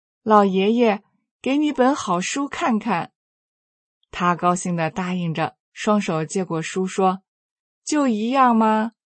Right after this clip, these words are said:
去年我到你们村三次，去找过你们，也没找到，因为我不知道你们叫什么名字，还不敢问别人，我要保护你们的，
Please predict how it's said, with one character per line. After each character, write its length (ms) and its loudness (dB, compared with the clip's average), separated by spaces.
去 240 -2
年 360 4
我 120 2
到 200 2
你 180 0
们 160 -4
村 340 2
三 360 0
次， 400 -4
去 220 -4
找 240 0
过 180 -2
你 200 2
们， 320 -4
也 140 -2
没 200 -2
找 240 -2
到， 380 0
因 120 4
为 140 8
我 220 2
不 120 -4
知 160 -2
道 300 4
你 140 0
们 160 -4
叫 260 0
什 180 -4
么 120 -2
名 320 -4
字， 280 -2
还 280 2
不 160 -6
敢 220 0
问 260 0
别 280 -2
人， 340 -4
我 140 -2
要 180 4
保 260 -2
护 220 -2
你 220 2
们 180 -8
的， 280 -4